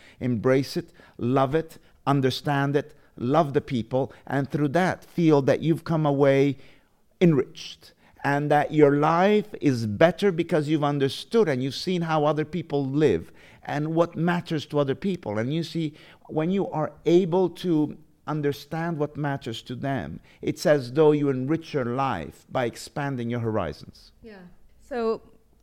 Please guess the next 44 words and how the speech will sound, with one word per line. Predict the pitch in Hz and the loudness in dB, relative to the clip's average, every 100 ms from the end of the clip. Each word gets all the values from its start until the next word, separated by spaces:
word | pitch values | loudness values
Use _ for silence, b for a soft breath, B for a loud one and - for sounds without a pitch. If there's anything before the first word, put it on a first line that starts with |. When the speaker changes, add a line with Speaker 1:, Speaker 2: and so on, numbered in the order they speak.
| _ | _
Speaker 2:
no | - 185 240 269 | -10 4 6 6
regrets | 269 226 208 - - 220 _ - | 4 0 -2 -2 -14 -20 _ -2
ever | 208 185 180 170 - _ - | -2 0 -4 -6 -12 _ -10
that | 180 165 - _ _ _ _ _ - | -4 -4 -6 _ _ _ _ _ -12
you | 180 190 | -6 -4
didn't | 175 170 | -4 -4
go | 170 | -4
into | 165 156 | -4 -6
banking? | 151 147 - - 165 - _ _ _ | -10 -12 -14 -18 -18 -20 _ _ _
Speaker 1:
None. | 80 80 67 - _ _ _ _ | -10 -8 -10 -18 _ _ _ _
Speaker 2:
None. | _ _ _ - | _ _ _ -8
Speaker 1:
None. | 104 104 78 b b b b | -2 -2 -2 b b b b
I | |
have | 135 | -2
no | 151 196 | 0 2
regrets. | 202 147 143 - - - b b b | 2 2 0 -2 -10 -20 b b b
And, | - 147 151 139 | -2 0 0 0
uh, | 151 - | -2 -2
actually, | 165 - - 180 | -8 -6 -4 -2
each | 165 190 - | -2 -4 -4
day | 185 165 | 0 0
that | 151 - | 0 -4
passes, | 165 165 156 165 | -6 -6 -4 -6
I'm | 147 139 | -4 -6
happier | 123 156 - 151 | -6 -6 -2 -4
to | 143 | -2
have | 131 | -6
chosen | - 151 131 131 | -2 -2 -2 -4
the | 123 | -6
profession | 135 117 131 117 110 | -6 -4 -4 -4 -6
I | 98 | -6
chose. | 90 147 131 120 110 b b b | -6 -2 -2 -2 -8 b b b
I | 131 | -10
come | - 190 175 | -6 -6 -4
to | 170 | -2
work | 151 143 | -2 0
every | 147 139 | -4 -4
day, | 127 139 139 | -2 0 0
and | 123 | -2
I | |
could | 117 156 123 | -4 -6 -4
not | 139 - | -6 -6
think | 151 135 | -8 -6
of | 113 | -8